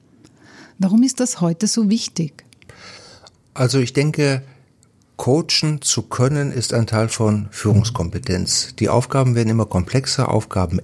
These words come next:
Speaker 2: ändern sich immer schneller, weil sich auch die Verhältnisse ändern. Und das verlangt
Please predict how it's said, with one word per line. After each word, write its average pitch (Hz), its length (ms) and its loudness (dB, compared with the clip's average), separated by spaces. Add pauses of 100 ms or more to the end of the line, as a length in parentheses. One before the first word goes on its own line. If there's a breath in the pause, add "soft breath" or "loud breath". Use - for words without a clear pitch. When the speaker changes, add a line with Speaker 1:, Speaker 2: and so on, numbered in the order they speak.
Speaker 2:
ändern 135 440 2
sich 127 180 -4
immer 120 220 2
schneller, 113 420 0
weil 107 100 2
sich 90 140 -4
auch 80 100 -4
die - 120 -14
Verhältnisse 123 600 -2
ändern. 107 460 2 (560 loud breath)
Und 107 220 2
das 107 140 0
verlangt 113 600 0